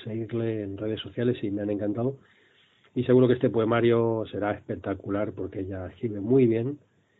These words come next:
y, no sé, noto ya que sus versos son más, eh, no sé cómo deciros, eh,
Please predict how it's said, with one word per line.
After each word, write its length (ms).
y, 800
no 100
sé, 140
noto 240
ya 200
que 420
sus 180
versos 440
son 460
más, 380
eh, 680
no 140
sé 100
cómo 180
deciros, 380
eh, 280